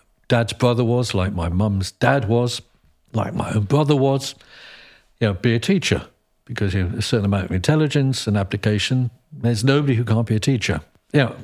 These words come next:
and of the right sort of intelligence, I mean, by that, you know, the appropriate skill set of also caring enough,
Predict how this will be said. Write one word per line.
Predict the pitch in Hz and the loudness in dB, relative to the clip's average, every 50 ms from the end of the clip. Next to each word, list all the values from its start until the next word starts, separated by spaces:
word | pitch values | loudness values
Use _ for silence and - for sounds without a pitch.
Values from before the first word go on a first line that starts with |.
| - _ _ _ _ - _ _ _ _ - | -20 _ _ _ _ -20 _ _ _ _ -2
and | 113 104 | 0 0
of | 98 90 - - _ _ | 0 -2 -4 -8 _ _
the | - 117 | 0 2
right | 117 120 113 104 | 2 2 2 0
sort | - - 143 127 95 | 0 0 0 2 2
of | 87 | 2
intelligence, | 98 92 87 - 98 92 85 - - 90 90 - - - | 0 0 0 0 -2 -2 -2 -2 -4 -4 -4 -4 -4 -4
I | |
mean, | 92 85 90 90 | -2 -2 -2 -2
by | 87 - 101 104 | -2 -2 -2 0
that, | 92 123 123 110 - - - - - - - - - - - _ _ | 2 2 0 0 -2 -8 -16 -20 -20 -20 -20 -20 -20 -20 -20 _ _
you | 113 95 | 0 2
know, | 92 | 2
the | 90 95 104 | 2 2 0
appropriate | 92 - - 131 123 110 - - 98 - - | 0 2 2 2 2 4 2 0 -2 -2 -4
skill | - - - 131 120 107 101 | -8 -2 0 2 2 2 0
set | 95 - - 151 135 - - | -2 0 2 2 2 2 0
of | - 104 95 92 87 - - - _ - | -2 -2 -2 -2 -4 -8 -14 -20 _ -6
also | - 131 127 - 117 101 90 - - - _ _ _ _ _ - | -2 -2 0 0 0 -2 -2 -6 -14 -20 _ _ _ _ _ -4
caring | - - 120 110 104 95 | 0 2 2 2 2 2
enough, | 98 104 120 107 92 - - | 0 0 0 0 -2 -4 -8